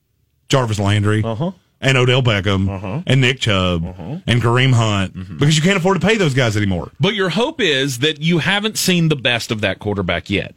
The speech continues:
Speaker 1: Oh, you've seen the best of Baker.
Speaker 2: Oh, I'm sure you have.
Speaker 1: You have seen the best you're going to get.
Speaker 2: But the hope is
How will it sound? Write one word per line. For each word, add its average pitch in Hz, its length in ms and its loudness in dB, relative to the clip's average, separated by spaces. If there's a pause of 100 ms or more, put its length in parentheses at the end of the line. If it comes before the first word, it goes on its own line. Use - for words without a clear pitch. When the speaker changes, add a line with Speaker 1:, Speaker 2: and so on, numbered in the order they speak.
(120)
Speaker 1:
Oh, 101 120 2
you've 98 200 4
seen 143 240 4
the 120 60 2
best 101 280 -2
of 101 80 -4
Baker. 80 260 -4
Speaker 2:
Oh, 90 160 -8
I'm 87 120 -4
sure 87 180 -4
you 85 140 -2
have. 139 200 2
Speaker 1:
You 151 300 4
have 113 180 -2
seen 202 600 2 (640)
the 85 140 -12
best 185 520 0 (160)
you're 87 160 -12
going 147 320 2
to 151 80 4
get. 147 400 -2
Speaker 2:
But 139 180 -2
the 135 120 0
hope 160 320 -4
is 107 400 -2